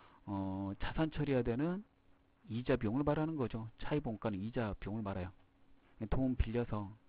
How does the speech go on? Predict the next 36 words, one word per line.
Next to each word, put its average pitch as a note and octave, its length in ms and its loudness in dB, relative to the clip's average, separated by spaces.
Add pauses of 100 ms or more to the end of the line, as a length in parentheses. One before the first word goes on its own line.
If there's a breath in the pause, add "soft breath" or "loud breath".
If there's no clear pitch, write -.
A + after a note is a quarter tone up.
(180)
돈 A#2+ 240 0
빌려서 G#2+ 500 -2
뭐 G2 140 -4
건물을 A#2 380 0
짓거나 G#2+ 340 -2
그럴 F#2+ 200 -2
때 C#3 260 2 (280 loud breath)
그 - 140 -2
빌린 B2+ 320 0
돈에 A#2 260 2 (460)
이자를 B2 320 2
지급하게 - 340 2
되는데 F#2+ 440 -2 (260)
그 A2+ 200 -4 (120)
이자를 A#2 560 2
차입금에 D3 420 0
따른 G#2+ 320 0
비용이다 A#2 320 2
그래서 F#2+ 200 -4
차입원가라고 A2 520 0
한다고 A#2 200 0
그랬잖아요. F#2 360 -6 (880 loud breath)
예, A#2 60 0
자본화 D3+ 420 6
대상은 B2 600 0
자산 - 240 2
처리해야 B2+ 200 0
되는 G#2 200 -2
것이기 G2 280 -6
때문에 F#2 460 0 (500 loud breath)
이런 G#2+ 220 -2
이자 B2 260 2
비용 A2 200 -2
같은 G2+ 200 -4
게 G2+ 100 -4
발생된다면 G2+ 960 -2